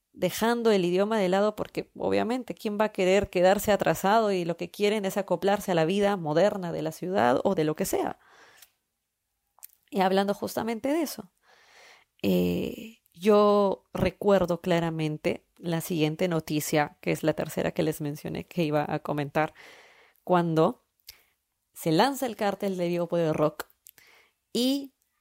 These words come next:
se comenta mucho por qué, con, con muchísimo disgusto por parte de un grupo importante en las redes sociales, además, por qué incluyen, para empezar,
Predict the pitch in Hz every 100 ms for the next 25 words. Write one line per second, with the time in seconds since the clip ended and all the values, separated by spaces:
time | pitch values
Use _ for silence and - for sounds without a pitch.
0 | _ - - 185 - 180 233 320 339 269
1 | 208 175 190 269 349 220 185 180 180 185
2 | 202 190 185 - 285 294 185 - 190 175
3 | 160 196 170 165 - - 156 147 139 139
4 | 320 311 254 170 160 165 170 - - 151
5 | 151 160 165 151 160 170 175 208 202 185
6 | 160 156 - 170 175 165 151 151 151 170
7 | - 240 240 151 160 156 160 - - -
8 | - - - - _ _ _ _ _ -
9 | 202 180 - - 196 196 226 - 180 180
10 | 175 233 214 196 170 170 185 202 - _
11 | _ _ _ _ _ - 165 151 156 196
12 | 190